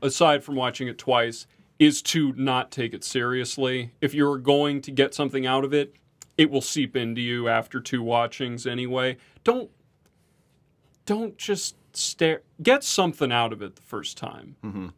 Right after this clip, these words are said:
Speaker 1: Have, have some fun. Just don't expect the movie to hold your hand, and
Speaker 2: Yeah.
Speaker 1: it'll guide you through.
Speaker 2: It is
Speaker 1: Michael Gambon is fantastic.
Speaker 2: And it is, it, it is beautifully shot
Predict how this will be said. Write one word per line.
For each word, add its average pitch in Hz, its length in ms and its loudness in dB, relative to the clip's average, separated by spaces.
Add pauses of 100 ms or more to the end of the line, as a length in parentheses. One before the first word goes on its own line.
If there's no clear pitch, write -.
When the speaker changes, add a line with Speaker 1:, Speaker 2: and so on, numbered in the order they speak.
(100)
Speaker 1:
Have, 226 460 0 (380)
have 202 280 4
some 196 240 0
fun. 135 440 0
Just 135 180 -6
don't 175 160 0
expect 165 340 -2
the 160 60 -8
movie 139 240 -2
to 123 100 -4
hold 120 220 -8
your 117 80 -8
hand, 113 500 -6
and 139 180 4
Speaker 2:
Yeah. 87 140 -4
Speaker 1:
it'll 202 160 6
guide 139 320 2
you 117 80 -10
through. 113 400 -8 (100)
Speaker 2:
It 120 120 4
is 139 40 6
Speaker 1:
Michael 196 280 6
Gambon 147 600 0
is 127 300 -2 (260)
fantastic. - 800 0
Speaker 2:
And 117 100 2
it 131 80 2
is, 143 340 -2
it, 120 120 4
it 139 260 4
is 143 180 -2
beautifully 117 580 0
shot - 440 -2